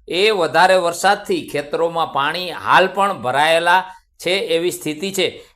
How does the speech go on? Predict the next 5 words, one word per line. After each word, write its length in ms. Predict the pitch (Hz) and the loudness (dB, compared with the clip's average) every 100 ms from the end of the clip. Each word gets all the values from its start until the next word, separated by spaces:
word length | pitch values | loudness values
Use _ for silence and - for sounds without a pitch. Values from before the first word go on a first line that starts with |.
| - | -4
એ 220 | 175 240 | 0 0
ખેડૂતો 480 | 196 190 220 226 226 | 0 0 0 2 2
અત્યારે 720 | 185 - 180 196 226 302 302 _ _ | 2 2 4 6 4 2 -4 _ _
વરાપની 760 | 104 120 160 185 208 208 208 214 | -6 0 6 8 8 4 -2 -2
માંગ 420 | 156 143 175 190 | -2 0 0 2